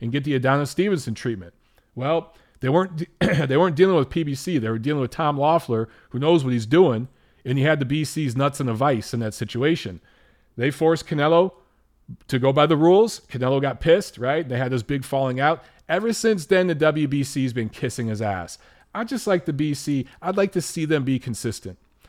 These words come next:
And one of the biggest things about this suspension that I still haven't got a straight answer on, and I'm still digging into it, guys, and let you know,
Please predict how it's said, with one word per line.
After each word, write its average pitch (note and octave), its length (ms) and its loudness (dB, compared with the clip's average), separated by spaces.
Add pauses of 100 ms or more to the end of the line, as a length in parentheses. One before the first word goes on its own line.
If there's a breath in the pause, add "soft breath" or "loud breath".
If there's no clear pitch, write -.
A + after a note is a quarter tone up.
(200 soft breath)
And C#3+ 180 -2
one F3 100 2
of G#3+ 80 2
the F#3 60 6
biggest E3+ 380 0
things D#3 240 -2
about C3 280 0
this B2+ 160 -6
suspension A#2 720 -6 (400 soft breath)
that B2+ 380 0
I C3 80 -2
still - 320 0
haven't G3 200 4
got E3+ 140 4
a D3 60 2
straight C3+ 300 -2
answer D3 360 -2
on, F#2 300 -8
and A#2+ 80 -4
I'm A#2+ 60 -2
still E3+ 260 2
digging D#3+ 380 2
into C3+ 260 -2
it, A2 100 -2
guys, A#2 300 -4
and A#2 100 -2
let A#2+ 200 -4
you A#2 60 -4
know, A#2 400 -2